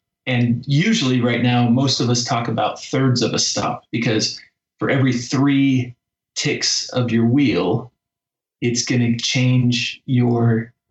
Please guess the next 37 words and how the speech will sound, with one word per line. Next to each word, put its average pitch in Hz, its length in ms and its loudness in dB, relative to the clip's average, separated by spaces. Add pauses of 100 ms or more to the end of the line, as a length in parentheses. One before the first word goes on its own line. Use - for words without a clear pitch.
(240)
um, - 300 -2
exposure 127 640 0
one 117 340 0
full - 280 -4
stop, - 520 -4 (240)
which 160 200 0
is, 123 360 -2 (120)
which 151 180 -4
is 127 100 0
a 120 100 -2
halving 143 520 0
or 127 160 0
a 120 100 0
doubling 120 640 0 (220)
of 127 100 -2
the 123 100 2
amount 120 220 2
of 120 120 -2
light. 117 360 -4 (460)
So - 400 -4 (320)
going 120 300 2
from 113 520 0 (280)
uh, 107 260 0
one 127 300 4
one 117 140 2
hundredth 139 320 0
of 127 80 -2
a 123 60 -2
second - 500 -2 (540)
to 120 300 0
one 120 280 4
two, 120 340 0 (480)
two - 200 0
hundredth 120 300 0
of - 80 -4
a - 40 -2
second - 420 -4